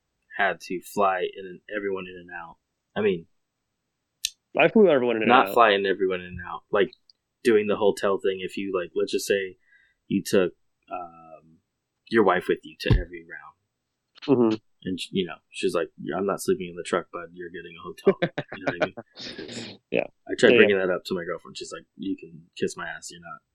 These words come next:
Speaker 1: I'm not sleeping in the truck."
Speaker 2: Fair. Um, it would've, I mean, it would've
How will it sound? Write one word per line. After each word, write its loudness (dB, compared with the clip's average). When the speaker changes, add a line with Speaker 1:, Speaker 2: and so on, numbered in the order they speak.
Speaker 1:
I'm -20
not -16
sleeping -12
in -20
the -20
truck." -12
Speaker 2:
Fair. 0
Um, 2
it 0
would've, 2
I -2
mean, 2
it 2
would've 0